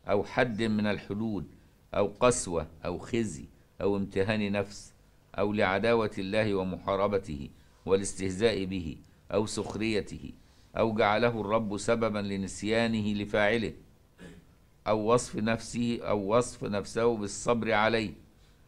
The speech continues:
أو بالحلم، أو بالصفح عنه، أو دعا إلى التوبة منه، أو وصف فاعله بخبث أو احتقار، أو نسبه إلى عمل الشيطان وتزيينه،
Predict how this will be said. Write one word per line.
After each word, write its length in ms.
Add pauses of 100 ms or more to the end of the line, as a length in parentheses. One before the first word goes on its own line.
(100)
أو 120
بالحلم، 640 (400)
أو 120
بالصفح 520
عنه، 400 (460)
أو 160
دعا 340
إلى 180
التوبة 540
منه، 380 (400)
أو 300
وصف 320
فاعله 600
بخبث 460
أو 240
احتقار، 640 (480)
أو 140
نسبه 580
إلى 180
عمل 300
الشيطان 680
وتزيينه، 800